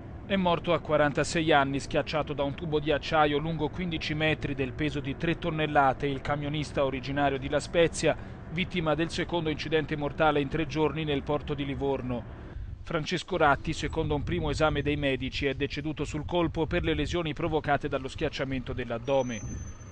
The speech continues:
Al momento della disgrazia un mezzo meccanico stava scaricando i tubi dal camion, mentre l'autotrasportatore si trovava dalla parte opposta rispetto alla movimentazione del carico.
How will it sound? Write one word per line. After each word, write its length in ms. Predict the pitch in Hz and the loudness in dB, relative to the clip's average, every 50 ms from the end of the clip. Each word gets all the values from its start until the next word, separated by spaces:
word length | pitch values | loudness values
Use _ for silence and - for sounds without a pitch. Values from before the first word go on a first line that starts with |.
| - - | -12 -2
Al 140 | - 147 156 | 0 0 2
momento 360 | 165 170 165 165 165 - 170 | 2 0 0 0 -2 -2 -2
della 200 | 156 156 151 143 | -2 0 2 2
disgrazia 600 | 135 139 131 131 - 156 151 151 143 - - 165 | 0 0 -2 6 8 10 10 10 6 4 0 0
un 80 | 143 135 | 0 2
mezzo 260 | 139 135 127 - 135 | 0 -2 -2 -2 -2
meccanico 560 | 127 131 117 - 156 151 151 147 139 - 147 | -2 -2 -2 4 4 4 4 4 0 -2 -4
stava 240 | 123 - 175 151 143 | 0 0 0 2 2
scaricando 560 | 127 - - 170 151 151 147 156 143 143 143 | 0 2 0 0 0 2 4 4 2 4 2
i 80 | 143 135 | 0 0
tubi 240 | - 156 156 151 147 | 0 -4 -2 -2 2
dal 180 | 151 143 135 | 4 4 2
camion, 440 | - - 156 139 135 131 127 127 123 | 4 4 4 4 4 2 -2 -4 -4
mentre 400 | 123 123 131 143 147 135 - 143 | -4 -2 -2 -2 -4 -2 -2 0
l'autotrasportatore 1040 | 139 143 139 135 139 - 135 131 - - 147 143 - - 151 - 175 180 170 151 143 | 2 2 0 0 -2 -6 -6 -8 -6 -4 -6 -4 -2 -2 -2 0 0 0 0 0 0
si 160 | - - 180 | -2 -2 -4
trovava 420 | - 170 170 156 156 147 139 139 131 | -2 -2 4 8 8 8 8 8 4
dalla 240 | 117 123 120 127 | 2 2 0 0
parte 300 | 123 - 147 143 - - | 2 2 2 2 2 -2
opposta 420 | 156 - - 170 170 151 - - 156 | -6 -4 -2 -2 -2 -2 0 -2 -2
rispetto 460 | 147 151 151 - - 170 156 - 151 | -2 -2 -4 -2 0 -2 0 0 0
alla 140 | 135 131 131 | 0 0 0
movimentazione 800 | 147 165 160 156 151 147 143 135 - 156 135 - - 151 143 | 0 -2 -2 -2 -2 -4 -4 -2 -2 -2 -2 -2 -4 -4 -2
del 160 | 139 135 131 110 | -2 -2 -4 0
carico. 840 | - 147 127 120 120 113 - - 117 107 - - - - - | 2 2 2 2 0 -2 -6 -6 -8 -8 -8 -10 -10 -12 -12